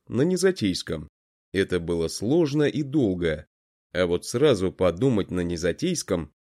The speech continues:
легко и просто, но сложные понятия в этом языке отсутствовали, или Тим их не знал. Да и из известных понятий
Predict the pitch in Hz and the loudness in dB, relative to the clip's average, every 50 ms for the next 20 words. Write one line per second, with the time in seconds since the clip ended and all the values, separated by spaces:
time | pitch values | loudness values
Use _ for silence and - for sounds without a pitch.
0 | - - 87 92 90 - - - 220 220 202 - 135 120 113 104 - - - 104 | -10 -4 -2 -2 -2 -2 -2 0 0 0 0 0 2 2 2 2 2 0 0 0
1 | 98 92 - _ _ _ _ _ _ - - 85 87 85 82 - - - 117 160 | 0 0 -2 _ _ _ _ _ _ -8 -6 -4 -2 -2 -4 -6 -6 -2 0 2
2 | 196 160 110 110 104 95 - 92 92 92 92 87 85 - - 87 85 82 82 104 | 2 2 2 2 2 2 2 2 0 2 2 0 -2 -2 -2 -2 -2 0 0 0
3 | 151 156 160 147 143 113 110 98 98 101 90 - 120 131 123 - - 135 147 151 | 0 0 0 -2 -2 0 -2 -2 -4 -4 -4 0 0 0 0 0 -2 -4 -4 -4
4 | - - - 139 113 - - - 95 92 87 85 85 82 80 76 - _ _ _ | -6 -6 -4 -4 -4 -6 -6 -4 -2 -2 0 0 -2 -2 -4 -8 -10 _ _ _
5 | _ _ - - 107 104 104 95 - - 95 98 101 104 101 - 101 101 98 95 | _ _ -10 -8 -6 -6 -6 -8 -8 -6 -4 -2 0 -2 -2 -2 -2 -4 -2 -2
6 | 101 98 95 90 85 - _ _ _ _ _ _ _ _ - - 87 95 98 95 | -2 0 0 -2 -4 -6 _ _ _ _ _ _ _ _ -14 -8 -2 0 0 2
7 | 92 92 92 95 95 95 87 98 95 87 90 101 135 160 - 117 110 92 - - | 2 2 0 0 -2 -2 -2 -4 -4 -4 -2 -2 -2 -2 0 0 -2 -2 -2 -2
8 | 90 87 85 85 101 147 156 - 104 101 90 80 | -2 -2 0 0 0 -2 -2 0 -2 -2 -2 -4